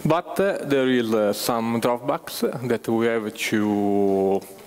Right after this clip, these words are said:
take in account when we approach the automation and in the way that we approach it. Let's see what is the agenda of the day. We will start with an introduction to automation.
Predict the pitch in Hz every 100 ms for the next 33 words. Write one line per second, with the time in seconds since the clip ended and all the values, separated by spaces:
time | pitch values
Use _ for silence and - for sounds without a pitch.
0 | - 123 110 - 110 104 104 101 165 127
1 | 104 104 101 98 98 101 - 117 104 -
2 | 101 101 104 127 117 - 143 110 101 104
3 | 101 104 117 113 117 98 - - - 104
4 | 95 101 95 95 104 - 101 - - -
5 | - - - - - - - - - -
6 | - - - - - - - - - -
7 | - - - - - - 139 147 - 135
8 | 127 123 127 123 120 123 139 143 123 -
9 | 131 151 214 - - - - 127 120 120
10 | 117 131 120 120 113 110 110 110 110 135
11 | 143 180 165 - - 101 - 127 104 104
12 | 101 101 - 185